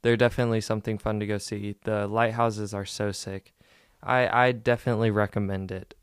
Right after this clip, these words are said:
Um, and definitely try a lobster roll, even though they're, like, twenty-four to twenty-six dollars. They are so expensive. Um, but definitely try 'em. Uh,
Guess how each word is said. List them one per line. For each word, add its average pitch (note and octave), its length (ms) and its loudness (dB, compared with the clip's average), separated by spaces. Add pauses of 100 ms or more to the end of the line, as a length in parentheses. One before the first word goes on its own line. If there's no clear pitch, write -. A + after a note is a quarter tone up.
Um, G2 480 -8 (1200)
and C#3+ 220 2
definitely F#3+ 400 0
try E3+ 180 4
a D#3 60 4
lobster D3 340 0
roll, G2+ 240 2
even B2+ 240 2
though C3 140 6
they're, B2 140 6
like, A#2 200 2
twenty-four B2+ 480 2
to A#2 80 2
twenty-six A#2 640 0
dollars. G#2 680 2
They A#2 220 2
are A#2+ 140 2
so A#2+ 340 0
expensive. A2 720 -4 (720)
Um, G2+ 460 -2 (600)
but A#2 160 -2 (220)
definitely C#3 420 0
try G#2+ 260 0
'em. G2 160 -8 (500)
Uh, G2 380 -2